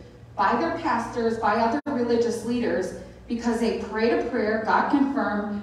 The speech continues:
went to a Christian school, went to a Christian program,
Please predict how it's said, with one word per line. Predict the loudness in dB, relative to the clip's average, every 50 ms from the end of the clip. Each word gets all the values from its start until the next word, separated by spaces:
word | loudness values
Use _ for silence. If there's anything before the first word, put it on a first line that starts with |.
| -8 -8 -4
went | -2 -2 0
to | 0 -2 0 2 2 0 2
a |
Christian | 0 0 0 0 0 2 2 0 2 0
school, | 0 0 2 2 2 2 2 4
went | 4 4 4 4
to | 4 4 2 2
a | 2
Christian | 0 0 0 0 0 0 -2 -2 -2
program, | -2 -2 0 0 -2 -2 -2 -2 -2 -2 -4 -4 -6 -8